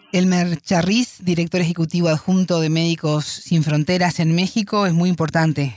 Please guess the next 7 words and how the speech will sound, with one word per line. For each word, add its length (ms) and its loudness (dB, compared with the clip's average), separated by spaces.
el 100 -2
trabajo 340 0
que 80 -4
ustedes 380 -2
están 280 -2
realizando 840 0
allí. 520 0